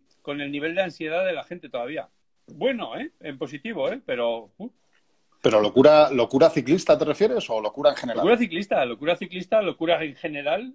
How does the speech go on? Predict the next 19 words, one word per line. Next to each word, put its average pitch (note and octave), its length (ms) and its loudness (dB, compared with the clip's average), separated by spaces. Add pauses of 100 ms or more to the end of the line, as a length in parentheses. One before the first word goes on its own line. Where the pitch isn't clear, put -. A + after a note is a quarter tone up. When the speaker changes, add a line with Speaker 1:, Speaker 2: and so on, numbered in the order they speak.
Speaker 1:
locura C3 440 -6
por B2 200 -10
todo, E3 380 -4
locura B2+ 380 -8
de A#2+ 120 -12
prevención, D3+ 960 -12
locura C3 440 -8
de B2 160 -8
miedo, E3 680 -4 (400)
locura E3+ 480 -2
de, D3+ 540 -6
de C3 380 -10
alegría C#3+ 580 -6
también, G3 680 -10 (260)
mucha E3 260 -6
locura, G3+ 420 -6
muy, D3 360 -6
muy D3+ 240 -6
mezclada, E3 680 -2